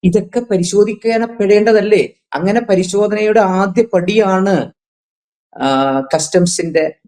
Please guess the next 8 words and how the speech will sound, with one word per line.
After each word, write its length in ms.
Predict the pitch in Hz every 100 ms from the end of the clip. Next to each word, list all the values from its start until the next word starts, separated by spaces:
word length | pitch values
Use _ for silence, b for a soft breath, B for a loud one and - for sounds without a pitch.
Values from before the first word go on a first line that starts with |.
| -
വെരിഫിക്കേഷൻ. 720 | 143 147 151 175 170 180 - _ _ _ _ -
അത് 140 | 170
കഴിഞ്ഞു, 340 | 233 220 226 233
പിന്നെയും 560 | 233 180 190 214 226
അവിടെ 180 | 214 208
ഇൻസ്പെക്ഷൻ 560 | 214 208 - 214 - 220
ഒക്കെ 120 | 220
നടന്നല്ലോ. 580 | 214 190 202 214 190